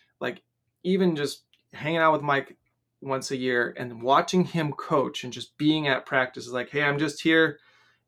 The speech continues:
just watching my buddy do his thing. No, I'm not trying to coach, not trying to give feedback, not trying to do anything, just, like, "Man, I would never have thought to handle a s-, a situation or interact with athletes like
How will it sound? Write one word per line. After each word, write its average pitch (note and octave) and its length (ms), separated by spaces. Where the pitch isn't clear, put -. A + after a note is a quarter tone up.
just B2+ 200
watching D3 360
my E3 100
buddy E3 260
do D#3+ 120
his D#3 220
thing. D#3 380
No, C#3+ 300
I'm C#3+ 140
not C#3+ 380
trying D3 300
to D3+ 80
coach, D#3 340
not C3 160
trying B2+ 180
to A#2+ 60
give B2+ 180
feedback, D#3 420
not C3 140
trying A#2 200
to A#2+ 60
do - 40
anything, D3 340
just, B2 200
like, G#3 200
"Man, C#3+ 320
I B2+ 100
would B2+ 180
never D3 320
have C#3+ 120
thought C#3 220
to B2+ 60
handle A#2+ 280
a - 20
s-, - 220
a A#2+ 120
situation B2+ 640
or A#2+ 100
interact B2 380
with - 100
athletes - 300
like C3 120